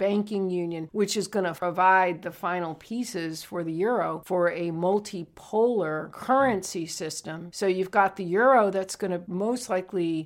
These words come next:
surpass the dollar because we're racking up so much debt. We're making so many mistakes. You gotta admit, it's pretty impressive that with crushing sanctions, Vladimir Putin is remaining strong,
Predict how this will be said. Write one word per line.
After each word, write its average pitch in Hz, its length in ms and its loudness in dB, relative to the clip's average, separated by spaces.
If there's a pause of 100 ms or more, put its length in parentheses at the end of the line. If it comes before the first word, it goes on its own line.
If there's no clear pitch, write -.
(100)
surpass 208 800 -2
the 175 340 -2
dollar 185 560 6
because 180 480 -6
we're 214 180 2
racking 196 640 -2
up 180 260 -2
so 262 320 2
much 202 380 -2
debt. 165 260 -4
We're 185 160 -8
making 185 520 -4
so 285 400 4
many 185 280 0
mistakes. 160 840 -8
You 220 140 -8
gotta 339 300 2
admit, 320 320 -2
it's - 180 -6
pretty 302 420 -2
impressive 277 800 0
that 220 340 2
with 208 240 2
crushing 247 580 0
sanctions, 240 840 -4
Vladimir 247 640 4
Putin 233 560 -4
is 175 260 -4
remaining 233 920 -2
strong, 185 720 0